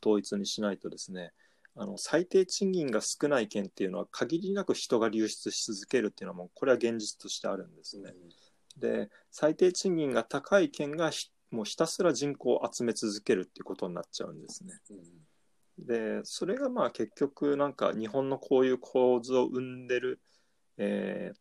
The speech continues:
Speaker 1: と、原因にもなってるのかなっていうか、その、なんていうか、今後日本の経済を、えーっと、良くしようと思うんだったら、その、地域ごとに最低賃金を高くしたり低くしたりしてる合理性があまりないっていう話なんですね。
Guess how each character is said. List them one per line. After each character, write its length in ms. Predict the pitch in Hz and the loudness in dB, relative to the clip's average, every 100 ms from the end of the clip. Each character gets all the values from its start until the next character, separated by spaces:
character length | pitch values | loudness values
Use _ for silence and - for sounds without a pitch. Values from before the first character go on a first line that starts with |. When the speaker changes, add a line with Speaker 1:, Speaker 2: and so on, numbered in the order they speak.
| - | -8
Speaker 1:
と、 340 | 101 95 95 | -6 -4 -6
原 140 | 98 110 | -4 -2
因 180 | 113 120 | -2 -2
に 60 | |
も 120 | 127 | 0
な 100 | 104 | 0
っ 60 | 98 | -2
て 200 | - 98 | -2 -4
る 80 | 95 | -4
の 100 | 87 | -8
か 200 | - 92 | -4 -2
な 180 | 95 90 | -2 -2
っ 80 | _ | _
て 80 | - | -12
い 60 | - | -12
う 20 | |
か、 260 | - - - - _ - | -8 -10 -10 -18 _ -14
そ 200 | - 107 | -4 0
の、 480 | 104 101 101 104 - - _ _ - _ _ _ _ _ _ _ | 2 4 2 0 -6 -14 _ _ -20 _ _ _ _ _ _ _
な 120 | 139 139 | -4 -2
ん 60 | |
て 100 | - | -2
い 20 | |
う 20 | 104 | -6
か、 120 | 101 | -6
今 220 | - 202 220 | -4 0 2
後 120 | 214 | 2
日 180 | 208 175 | 0 -2
本 200 | 233 160 | -4 -2
の 100 | 113 | -4
経 340 | - 135 131 | 0 2 4
済 400 | 120 131 127 135 | 2 0 0 -2
を、 260 | 190 139 - - - _ _ | 0 0 0 -10 -20 _ _
え 80 | 104 | -8
ー 20 | |
っ 20 | |
と、 100 | - | -2
良 160 | 107 165 | 0 0
く 100 | - | 0
し 180 | - 135 | -4 2
よ 140 | 120 | 2
う 40 | 107 | 2
と 80 | |
思 280 | 110 113 113 | 0 2 0
う 40 | 110 | 0
ん 80 | |
だ 80 | 107 | -2
っ 80 | 104 _ | -4 _
た 100 | 170 | -6
ら、 140 | 214 | -6
そ 160 | - - | -6 -4
の、 160 | 202 - - _ - | -4 -4 -18 _ -4
地 220 | - 151 | 0 0
域 180 | - 190 | -2 -2
ご 140 | 190 | 0
と 100 | 135 | 0
に 100 | 107 | -2
最 280 | - 135 139 | 2 2 2
低 180 | 147 143 | 0 0
賃 320 | - 156 120 | -2 -4 -2
金 300 | 104 98 95 | -4 -2 -2
を 100 | 92 | -4
高 280 | - 165 - | -2 0 0
く 120 | - | -2
し 120 | - | 0
た 100 | 101 | -2
り 80 | 90 | -2
低 220 | - 123 | -2 -2
く 140 | - | -2
し 140 | 104 - | -6 0
た 100 | 110 | -2
り 100 | 104 | 0
し 80 | - | -4
て 100 | 143 | -2
る 100 | 107 | 0
合 220 | 104 120 | 2 2
理 80 | 120 | 2
性 220 | 143 139 | 2 4
が 100 | 143 | 4
あ 60 | |
ま 120 | 143 143 | 2 -2
り 100 | 143 | -4
な 140 | 135 | -4
い 60 | 107 | -6
っ 20 | |
て 160 | - | -4
い 40 | 95 | -6
う 40 | |
話 400 | - 87 - 104 | -6 -12 -12 -12
な 60 | 90 | -14
ん 100 | - | -20
で 60 | - | -18
す 180 | - | -16
ね。 60 | 98 | -16